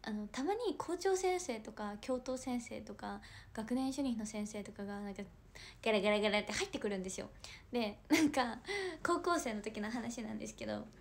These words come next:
なんか高校の時って、なんだっけな、あのー、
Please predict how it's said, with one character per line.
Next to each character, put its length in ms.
な 80
ん 60
か 180
高 160
校 280
の 100
時 240
っ 20
て、 340
な 80
ん 40
だ 80
っ 40
け 120
な、 100
あ 80
の 760
ー、 20